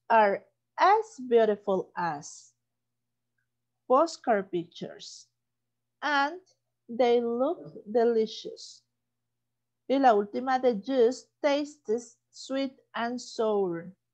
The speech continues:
En las que tenía en tercera persona, pues hablábamos de una sola persona, una sola cosa, debíamos haber puesto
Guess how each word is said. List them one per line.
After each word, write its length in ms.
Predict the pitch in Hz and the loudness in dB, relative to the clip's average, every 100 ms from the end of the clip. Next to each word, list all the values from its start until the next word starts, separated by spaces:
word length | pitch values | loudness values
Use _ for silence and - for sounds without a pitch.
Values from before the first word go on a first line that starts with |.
| _ _ _ _ _ | _ _ _ _ _
En 160 | 202 208 | -4 0
las 160 | 208 | 0
que 120 | - 190 | -2 -2
tenía 340 | 190 190 202 | -2 -2 -2
en 100 | 214 | -2
tercera 440 | 202 196 190 190 | -4 -4 -2 -2
persona, 680 | 190 165 - 254 254 226 262 | -2 -4 -2 -2 -2 -2 -4
pues 180 | - - | -10 -2
hablábamos 600 | 349 359 370 202 302 190 | -2 2 0 0 -4 -6
de 80 | 185 | -6
una 240 | 180 208 | -6 -6
sola 300 | 233 220 214 | -6 -6 -8
persona, 420 | 196 190 214 202 | -8 -12 -10 -8
una 200 | 175 196 | -8 -8
sola 320 | 214 214 202 196 | -12 -10 -10 -8
cosa, 260 | 208 254 | -8 -6
debíamos 600 | 220 190 220 220 202 202 | -6 -6 -4 -4 -6 -10
haber 400 | 180 202 226 240 | -12 -4 -4 -4
puesto 580 | - 220 240 - 294 320 | -6 -6 -8 -4 -4 -4